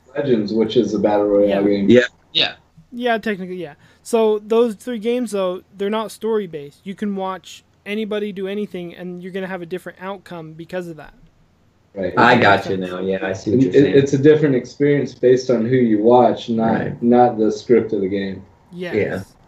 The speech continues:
Speaker 3: That does, that does, that actually, that is a hit on games, because I know my niece really loves those kind of
Speaker 1: But
Speaker 3: games, and I'd hate for her to
Speaker 1: but
Speaker 3: lose, lose out on that.
Speaker 1: But that being said, I've absolutely done what she's done and just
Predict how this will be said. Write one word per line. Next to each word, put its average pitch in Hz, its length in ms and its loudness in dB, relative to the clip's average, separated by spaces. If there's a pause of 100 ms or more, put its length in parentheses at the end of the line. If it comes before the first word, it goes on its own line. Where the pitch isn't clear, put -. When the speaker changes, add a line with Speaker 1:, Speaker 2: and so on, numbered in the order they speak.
(140)
Speaker 3:
That 120 240 6
does, 117 320 6
that 120 240 6
does, 98 260 4
that 101 140 2
actually, 98 400 0
that 92 220 -2
is 92 160 -2
a 92 80 -2
hit 92 400 0
on 90 200 -6
games, 87 360 -4
because 90 500 2
I 98 80 6
know 98 160 6
my 95 180 4
niece 95 380 0
really 98 220 2
loves 98 300 6
those 98 180 0
kind 92 180 4
of 92 60 8
Speaker 1:
But 98 60 8
Speaker 3:
games, 92 180 2
and 92 100 -2
I'd 87 120 -2
hate 101 260 -4
for 95 100 -2
her 95 160 2
to 92 60 4
Speaker 1:
but 92 100 4
Speaker 3:
lose, 98 380 -2
lose 98 200 0
out 98 240 4
on 95 160 -2
that. 104 140 0
Speaker 1:
But 190 180 8
that 156 160 6
being 160 240 4
said, 160 300 2
I've 135 380 0
absolutely 127 640 2
done 123 380 2
what - 100 -8
she's 110 260 -4
done 117 480 4
and 107 220 4
just 113 460 4